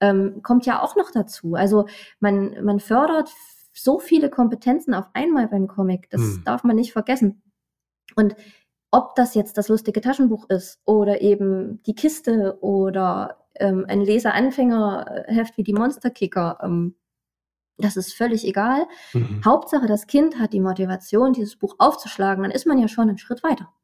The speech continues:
Speaker 2: Mhm.
Speaker 1: als vorher. <laughs>
Speaker 2: Stimmt.
Speaker 1: Ja. Und, ähm, wer jetzt, wie gesagt, auch wegen dem Geld nochmal,
Speaker 2: Mhm.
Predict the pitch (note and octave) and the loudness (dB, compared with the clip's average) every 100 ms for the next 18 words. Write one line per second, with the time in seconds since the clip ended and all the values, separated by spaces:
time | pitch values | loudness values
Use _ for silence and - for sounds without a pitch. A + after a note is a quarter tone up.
0 | - B2+ B2+ B2+ A#2+ D#3 C#3+ C#4 F#3+ F#3 | -2 0 2 2 2 2 0 -2 -4 -8
1 | _ _ _ _ - C4+ C4 F#4 - - | _ _ _ _ -4 -2 2 0 -2 -8
2 | - E3+ C#3+ - _ _ _ _ _ _ | -2 -2 -4 -14 _ _ _ _ _ _
3 | _ _ - - - G4 D4+ - G#3 A3 | _ _ -14 -8 -6 -8 -10 -2 0 0
4 | D4 _ _ _ _ _ _ _ _ _ | -2 _ _ _ _ _ _ _ _ _
5 | F#3 F#3 F#3 - G#3+ G#3 G3+ A3+ C#4 C4 | -4 -4 -4 0 2 4 2 2 2 0
6 | - B3+ C4 C#4+ - _ - A#3+ B3 A#3+ | -2 -4 -2 -2 -6 _ -2 -2 0 -2
7 | A3 G#3 G3 F3 E3+ F#3+ C#4+ F#4+ B3 G#3+ | 0 0 0 -2 -4 -2 0 2 0 -2
8 | E3+ D#3+ D#3+ - _ - A2 | -6 -12 -14 -20 _ -2 -2